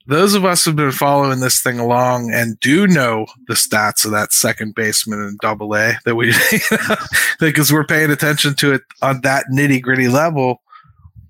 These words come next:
we're probably very fearful going into a four-game series against the Reds that are supposed to be horrible, you know, after we just swept Colorado. It's, it's just a, a real hard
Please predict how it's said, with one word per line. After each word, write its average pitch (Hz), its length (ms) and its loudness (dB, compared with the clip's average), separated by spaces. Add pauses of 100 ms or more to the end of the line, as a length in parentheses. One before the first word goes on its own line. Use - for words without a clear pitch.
(380)
we're 196 140 2
probably 160 640 2 (180)
very 147 380 4
fearful 143 500 0
going 127 360 -2
into 143 300 0
a 131 60 0
four-game 147 540 0
series 147 440 2
against 131 380 -2
the 127 80 -2
Reds 123 500 -2
that 120 140 0
are 131 60 2
supposed - 420 0
to 135 60 -8
be 135 120 0
horrible, 131 480 -2
you 127 120 -2
know, 139 260 0
after 143 380 -2
we 139 100 2
just 151 260 0
swept 165 300 -2
Colorado. 156 720 -2 (1000)
It's, - 500 -2 (500)
it's - 180 -2
just 180 240 0
a, 143 140 0 (100)
a 143 80 0
real 156 380 2
hard 170 640 2